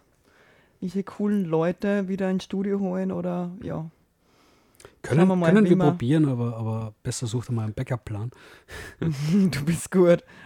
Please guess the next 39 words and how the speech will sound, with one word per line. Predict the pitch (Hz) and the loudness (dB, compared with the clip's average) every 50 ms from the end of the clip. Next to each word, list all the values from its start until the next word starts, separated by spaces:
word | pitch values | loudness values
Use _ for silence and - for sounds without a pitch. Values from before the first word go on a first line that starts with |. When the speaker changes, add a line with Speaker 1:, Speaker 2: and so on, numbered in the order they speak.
| - | -8
Speaker 1:
Also | - 151 - 151 | -8 -6 -6 -4
du | 156 151 151 151 | -4 -4 -4 -2
redest | 139 175 190 277 254 - | -4 -4 -4 -4 -2 -2
einfach | 147 143 143 151 175 | -2 -2 -2 -6 -6
über | 170 156 147 | -6 -6 -4
Mumble | 143 127 131 147 151 151 | -4 -4 -4 -4 -4 -4
mit | 143 127 - | -4 -6 -6
mir. | 135 143 147 147 - - _ | -6 -6 -6 -8 -10 -14 _
Von | _ - 165 | _ -6 -4
mir | 160 170 190 185 | -4 -2 -2 0
aus | 196 190 175 - | -2 -2 -2 -4
redest | 175 156 170 - - | -6 -6 -6 -6 -6
du | 180 | -6
irgendwelche | 180 185 180 196 175 | -6 -6 -6 -6 -6
Leute | 143 123 131 180 180 - | -4 -2 -2 -2 -2 -2
an, | 175 180 | -4 -4
die | 170 175 170 170 | -4 -6 -6 -6
d-, | 175 - - _ | -8 -10 -10 _
bei | - 175 | -6 -4
dir | 165 180 175 | -4 -2 -4
am | 165 170 | -4 -4
Computer | - 185 165 165 208 233 - - | -6 -6 -2 -2 0 0 0 0
vorbeigehen. | - 180 170 - 131 123 - - - 151 156 160 | 2 2 2 2 4 4 2 2 2 0 -2 0
Mir | 160 | -2
ist | 180 165 - | -2 -2 -4
das | 202 - | -4 -2
scheißegal. | - 214 254 247 233 - 285 254 226 202 165 - - - - - 233 - 226 - - 233 | 0 0 0 0 0 2 4 4 4 4 2 -2 -4 -8 -8 -8 -6 -6 -6 -2 0 0
<laughs> | 226 - 160 143 - - - - 226 214 - | 0 0 0 -4 -8 -10 -8 -6 0 4 4
Also | 226 - - 202 | 4 4 4 2
du | - 214 185 | 0 0 0
bist | 208 269 - - 190 | -2 -2 -4 -2 0
dort. | 214 277 196 - | 2 4 4 4
Also | 254 - - | 4 4 6
ehrlich | 165 175 190 196 | 6 6 6 4
gesagt, | 175 151 - - | 2 0 0 0
ich | 254 - | -2 -2
mag | 233 208 - | -2 -2 -4
was | 196 208 - - | -8 -10 -8 -8
hören | 185 160 - 147 151 165 | -8 -6 -6 -8 -8 -12